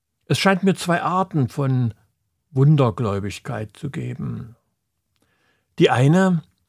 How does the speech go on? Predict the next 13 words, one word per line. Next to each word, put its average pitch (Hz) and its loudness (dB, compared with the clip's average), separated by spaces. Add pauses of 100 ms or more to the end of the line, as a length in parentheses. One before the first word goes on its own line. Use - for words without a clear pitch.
(240)
sucht - 0
das 139 4
Spektakuläre, 135 0
den 104 -4
Nervenkitzel, 110 -6
den 107 -2 (320)
Lottogewinn, 131 4
die 127 2
Landung 131 2
von 147 -4
ufos, 143 2
von 151 -4
Außerirdischen 139 0